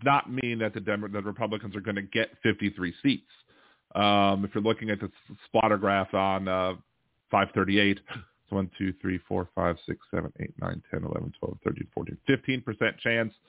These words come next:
of them just getting fifty-one seats. One, two, three, four, five, six, seven, eight, nine, ten, eleven, twelve, thirteen percent chance of the Democrats maintaining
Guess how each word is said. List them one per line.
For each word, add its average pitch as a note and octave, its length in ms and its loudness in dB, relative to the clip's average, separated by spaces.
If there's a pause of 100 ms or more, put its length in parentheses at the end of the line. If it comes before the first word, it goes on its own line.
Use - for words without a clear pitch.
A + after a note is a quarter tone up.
(240)
of G2 160 0
them G2 220 2 (100)
just G#2+ 200 2 (100)
getting G#2 320 2
fifty-one G2 560 0 (640)
seats. G2+ 280 2 (260)
One, F#2 220 -4 (100)
two, F#2 220 -2
three, F2+ 200 -4 (140)
four, E2 300 -2
five, - 200 -4 (120)
six, - 120 -16 (200)
seven, - 260 -10
eight, - 200 -12
nine, - 200 -14 (140)
ten, - 180 -10
eleven, - 300 -8
twelve, - 200 -4 (120)
thirteen G#2+ 320 2
percent G2+ 260 -4
chance G2+ 300 0 (400)
of G2+ 100 -2
the - 80 -8
Democrats G2+ 560 2
maintaining G#2 760 0